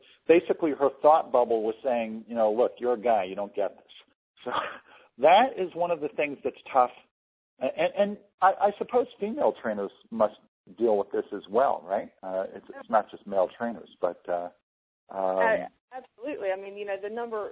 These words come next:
Speaker 2: the number one question I got in the beginning when I was working, is, uh, when I was working in a commercial gym, you know, thank God that he saved me from that. But, um, when I was working in a commercial gym, the, the number one question I got is, "Why does the elliptical make my legs bigger?"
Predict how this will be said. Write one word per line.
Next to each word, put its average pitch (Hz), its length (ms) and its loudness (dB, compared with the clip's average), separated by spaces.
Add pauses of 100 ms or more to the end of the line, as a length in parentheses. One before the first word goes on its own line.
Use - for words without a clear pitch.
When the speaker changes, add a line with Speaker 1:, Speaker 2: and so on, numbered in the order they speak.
(120)
Speaker 2:
the 220 80 -10
number 240 280 -6
one 214 180 -10
question 208 380 -8
I 190 120 -12
got 196 380 -4
in 185 80 -20
the 175 60 -16
beginning 180 480 -14 (240)
when 190 340 -12
I 185 100 -4
was 180 220 -6
working, 185 400 -10 (180)
is, - 460 -10
uh, 180 160 -4
when 190 160 -12
I 185 60 -6
was 180 160 -10
working 180 180 -14
in 165 80 -16
a 165 80 -14
commercial 170 440 -14
gym, 117 260 -20 (500)
you 170 60 -20
know, 147 80 -20 (160)
thank 170 160 -16 (340)
God 165 140 -16
that - 100 -18
he 180 160 -18
saved 175 140 -10
me 170 120 -20
from 160 160 -20
that. 180 200 -12 (120)
But, - 120 -20 (640)
um, 196 400 -2 (100)
when 214 220 -6
I 214 80 0
was 214 180 -4
working 233 300 -6
in 202 80 -8
a 196 60 -12
commercial 220 420 -8
gym, 185 180 -10
the, 180 200 -4
the 190 80 -6
number 240 180 -8
one 202 120 -6
question 190 280 -6
I 180 60 -12
got 202 180 -4
is, 185 60 -10 (120)
"Why 185 160 -2
does 196 220 -10
the 180 80 -6
elliptical 180 420 -10
make 170 160 -16
my 165 120 -14
legs 214 320 -4
bigger?" 156 280 -10